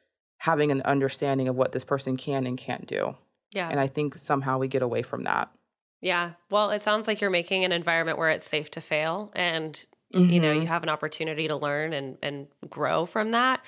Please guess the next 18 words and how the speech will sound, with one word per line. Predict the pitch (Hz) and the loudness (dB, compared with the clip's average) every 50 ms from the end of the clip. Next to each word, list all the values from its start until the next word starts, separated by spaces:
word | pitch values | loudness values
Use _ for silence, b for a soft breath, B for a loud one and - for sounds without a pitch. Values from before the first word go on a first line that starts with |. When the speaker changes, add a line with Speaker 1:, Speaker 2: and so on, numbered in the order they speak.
| B B B B B B | B B B B B B
Speaker 2:
And | - 202 | -2 0
I | 190 | 0
think | 190 220 214 | 0 0 0
that's | 208 208 175 165 - - - - - _ - | 0 0 -2 -2 -6 -6 -6 -8 -10 _ -8
incredibly | 175 165 165 - - - 175 175 175 170 165 | -6 -6 -6 -6 -2 0 0 2 2 2 2
important, | 151 156 151 - 160 156 135 151 143 147 - - | 0 0 0 0 2 2 2 0 -4 -6 -8 -8
especially | 165 - - - 160 160 - - 165 165 170 165 | -10 -8 -4 -4 -2 -2 -2 0 2 2 2 2
when | 156 165 160 156 | 2 0 -2 -2
you're | 156 147 | -2 0
working | 147 147 151 - 170 160 160 | 0 -2 -2 -2 -4 -4 -2
with | 151 139 - | -4 -4 -6
people. | - - 185 - - - 50 - - b b b b b b b b b | -4 -6 -6 -4 -2 -4 -4 -4 -6 b b b b b b b b b
And | - 170 170 170 | 0 2 4 6
Speaker 1:
Yeah. | 180 170 165 151 147 | 6 6 6 4 2
Speaker 2:
you | 160 160 165 175 | 0 0 2 2
and | 180 180 | 4 2
I | 175 | 2
both | 170 - 170 165 165 165 160 - - - | 2 2 2 2 2 0 -4 -10 -16 -12